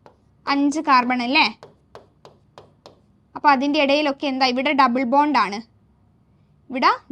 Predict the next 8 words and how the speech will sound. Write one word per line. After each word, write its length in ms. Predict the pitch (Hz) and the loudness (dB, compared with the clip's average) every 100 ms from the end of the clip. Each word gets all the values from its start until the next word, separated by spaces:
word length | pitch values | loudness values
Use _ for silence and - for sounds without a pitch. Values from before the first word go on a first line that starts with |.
| 254 | -2
ഡബിൾ 220 | 254 269 262 | 0 0 2
ബോണ്ട് 220 | 311 320 277 | 2 2 2
ആണേ 160 | 285 320 | 0 -2
ഫസ്റ്റ് 260 | 285 - 294 | -4 -4 -4
വരുന്നത്. 280 | 240 220 208 - | -4 -4 -8 -4
അപ്പം 200 | - - _ - _ _ _ _ - _ _ - _ - _ _ - _ - - _ - 254 | -2 -2 _ -20 _ _ _ _ -20 _ _ -20 _ -20 _ _ -20 _ -20 -20 _ -12 -6
ഇങ്ങനെ 240 | 254 247 240 | -4 -2 0
വരും. 200 | 311 | 0